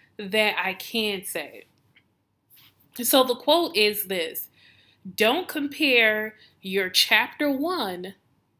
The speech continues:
to someone else's chapter twenty." Let me turn my volume up. I'm going to share that with you again. "Don't compare your chapter one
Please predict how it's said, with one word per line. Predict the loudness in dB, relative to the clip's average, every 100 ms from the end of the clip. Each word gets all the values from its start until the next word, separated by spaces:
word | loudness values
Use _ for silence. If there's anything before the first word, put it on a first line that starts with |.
| _ _ _
to | -4 -2 0
someone | 0 0 0 -4 -4
else's | -4 -4 -4 -6 -6 -8 -12 _ _ _
chapter | -2 4 4 2 -8 -6 -6 -10 -12
twenty." | -8 -10 -12 -18 _
Let | -16 -14
me |
turn | -12 -14
my | -10
volume | -10 -10 -14
up. | -20 -20 _ _ _ _ _ _
I'm | -8 -4
going | -2
to | 2
share | 2 2
that | 0 -2
with | -4 -4
you |
again. | -2 -2 -4 -8 _ _ _ _ _ _ _ _ _ _ _ _ -2
"Don't | 0 0 -2
compare | -4 -2 -2 2 2 2 -2 -6 -10 _ _
your | -6 -4 -2
chapter | 0 2 6 4 2 -2 -2
one | -2 -2 -2 -4 -10